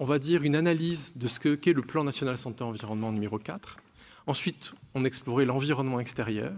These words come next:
l'environnement intérieur. Et il y avait carrément un module précisé, dédié à mon environnement, mon territoire, qui faisait les liens entre approche populationnelle et diagnostic de situation.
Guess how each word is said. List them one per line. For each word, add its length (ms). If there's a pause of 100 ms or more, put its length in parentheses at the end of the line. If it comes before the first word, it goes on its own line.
(160)
l'environnement 480
intérieur. 720 (520)
Et 60
il 60
y 40
avait 200
carrément 340
un 60
module 340
précisé, 800 (240)
dédié 600 (120)
à 80
mon 160
environnement, 420
mon 140
territoire, 640 (180)
qui 160
faisait 160
les 140
liens 220
entre 380
approche 360
populationnelle 680
et 40
diagnostic 400
de 100
situation. 480